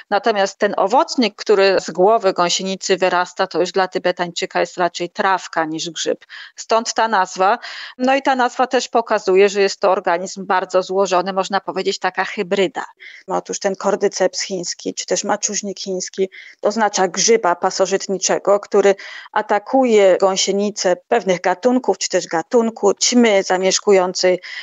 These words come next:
płaskowyż tybetański. To wszystko odbywa się w ziemi. Otóż ta gąsienica zimuje sobie pod powierzchnią gleby. Atakowana jest przez tegoż grzyba,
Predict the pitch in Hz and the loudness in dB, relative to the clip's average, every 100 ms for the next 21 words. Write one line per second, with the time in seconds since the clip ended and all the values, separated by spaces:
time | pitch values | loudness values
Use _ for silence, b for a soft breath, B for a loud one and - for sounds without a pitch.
0 | B - 208 - 226 208 185 - 185 190 | B -2 -2 0 0 2 0 0 0 0
1 | 190 165 - - - 180 202 B B B | 0 -4 -4 -10 -8 -6 -6 B B B
2 | B B 247 247 233 240 226 220 202 196 | B B 0 0 0 0 2 2 2 0
3 | 214 170 175 208 - - - 220 B B | 0 0 2 2 2 -4 -6 -8 B B
4 | B - - 180 - 180 170 170 175 196 | B -8 -6 -4 -2 0 2 2 2 2
5 | 190 190 202 - 185 185 208 214 196 180 | 2 0 -2 0 0 2 2 4 4 4
6 | - 175 165 170 - - - - 185 185 | 2 -2 -2 0 0 0 -2 -2 0 2
7 | 175 - 180 180 180 147 170 156 - 320 | 0 -2 -2 2 2 2 0 0 -2 0
8 | 220 427 214 233 240 208 175 170 - 160 | 0 0 0 2 2 2 0 -2 -6 -8
9 | - 156 147 147 165 180 175 180 - - | -6 -6 -2 -4 -4 -4 0 2 2 -2